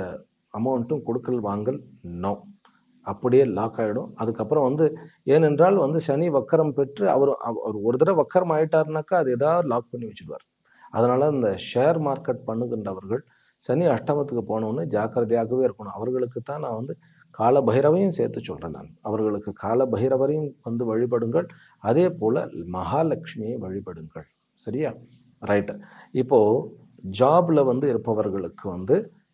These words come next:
அதாவது நார்மலா பிரைவேட்ல இருக்கக்கூடிய அந்த மக்களுக்கு வந்து ஒரு மாற்றம் கிடைக்க இருக்கிறது.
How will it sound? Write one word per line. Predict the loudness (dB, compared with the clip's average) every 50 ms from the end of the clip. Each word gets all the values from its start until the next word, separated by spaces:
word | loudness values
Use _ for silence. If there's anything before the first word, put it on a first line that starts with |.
| _ -4
அதாவது | 0 0 2 2
நார்மலா | 2 4 4 4 4 2 2 2 0 0
பிரைவேட்ல | 0 0 0 2 4 2 2 0 -2 -4 -4
இருக்கக்கூடிய | -4 -4 -8 -12 -10 -6 -4 -2 -2 0 0 -2 -2 -4 -8 _
அந்த | -10 -6 -4 -4 -4
மக்களுக்கு | -4 -6 -4 -4 -4 -4 -4 -6 -10
வந்து | -10 -6 -6 -6 -6
ஒரு | -6 -6 -8 -8
மாற்றம் | -8 -8 -8 -8 -10 -8 -10 -12 -10 -12
கிடைக்க | -14 -14 -14 -14 -12 -14
இருக்கிறது. | -14 -14 -16 -16 -16 -12 -8 -8 -8